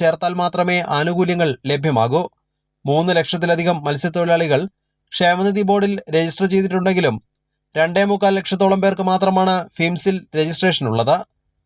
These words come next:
അതായത് മുപ്പത്തിയെണ്ണായിരത്തിലധികം പേർ ഇനിയും ആനുകൂല്യങ്ങൾ ലഭിക്കാത്തവരായിട്ടുണ്ട്.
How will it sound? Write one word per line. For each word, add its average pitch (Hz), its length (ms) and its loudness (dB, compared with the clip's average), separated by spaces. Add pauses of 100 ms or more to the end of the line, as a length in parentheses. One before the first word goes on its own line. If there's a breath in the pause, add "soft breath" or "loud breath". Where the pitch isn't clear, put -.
(320)
അതായത് 160 380 2 (460)
മുപ്പത്തിയെണ്ണായിരത്തിലധികം 196 1200 2
പേർ 190 100 4 (160)
ഇനിയും 185 260 2 (260)
ആനുകൂല്യങ്ങൾ 180 480 2 (140)
ലഭിക്കാത്തവരായിട്ടുണ്ട്. 151 920 0